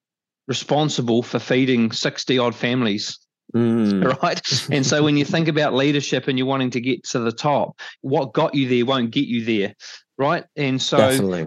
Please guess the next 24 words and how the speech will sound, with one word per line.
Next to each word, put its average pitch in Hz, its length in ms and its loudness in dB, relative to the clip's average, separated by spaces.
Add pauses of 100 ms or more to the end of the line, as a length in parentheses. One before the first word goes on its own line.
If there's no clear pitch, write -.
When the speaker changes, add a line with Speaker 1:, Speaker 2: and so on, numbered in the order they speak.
(120)
Speaker 1:
all 185 140 0
the 180 120 0
things 156 500 -2
that 143 160 0
I 131 160 0
did 139 300 -2
to 131 80 -6
get 135 280 -4
to 139 140 -2
the 123 180 0
top, 143 520 -2 (400)
I 127 80 -4
suddenly 147 420 0
had 139 280 -2
to 127 60 -8
think 120 280 -4
differently 143 480 -2
about 110 280 0
because 120 300 -4
my 135 120 0
responsibilities 120 920 -2
became 113 440 -4
quite - 320 -4
different. 135 360 -2